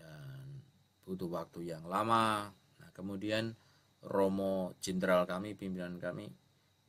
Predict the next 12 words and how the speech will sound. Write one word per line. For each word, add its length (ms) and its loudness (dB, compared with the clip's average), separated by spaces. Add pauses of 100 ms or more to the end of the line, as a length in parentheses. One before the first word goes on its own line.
mengajak 640 0 (360)
kami 280 2
semua, 440 -4 (680)
khususnya 480 -2
teman 240 -4
saya 240 -12
itu, 160 -20
untuk 320 -8 (400)
berkaca 560 0
kepada 560 -4
Yesus. 720 -6 (640)
Yesus 320 2